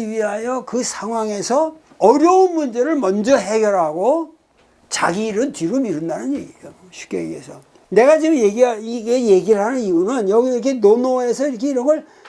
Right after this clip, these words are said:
추적해 들어가다 보면은 인에 대한 얘기들이 쭉 이렇게 나온단 말이야. 근데 대답이 그 상황상 같은 사람한테도 인이 뭡니까 하면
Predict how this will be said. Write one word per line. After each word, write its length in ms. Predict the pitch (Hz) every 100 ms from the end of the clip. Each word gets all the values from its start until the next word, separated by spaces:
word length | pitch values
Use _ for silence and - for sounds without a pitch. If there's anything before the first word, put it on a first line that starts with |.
| _
추적해 600 | - - 262 349 - 294
들어가다 460 | 262 254 254 240 240
보면은 520 | 208 226 370 294 - _ _ _ _ _ _
인에 420 | 247 294 339 349
대한 300 | 330 339 330
얘기들이 340 | 302 269 294 330
쭉 220 | 359 330
이렇게 160 | 208 330
나온단 560 | 311 - 285 415 381
말이야. 320 | 196 165 156 -
근데 520 | 294 370 415 208 - _ -
대답이 520 | 269 330 403 403 427 480 - - _ _ _ _ _ _
그 220 | - 392 480
상황상 680 | - 330 440 440 381 480 -
같은 360 | 277 269 427
사람한테도 640 | 370 403 403 403 415 415 440 523 453 _ _ _ _ _ -
인이 320 | 240 285 320
뭡니까 440 | 302 262 262 - -
하면 360 | 277 311 330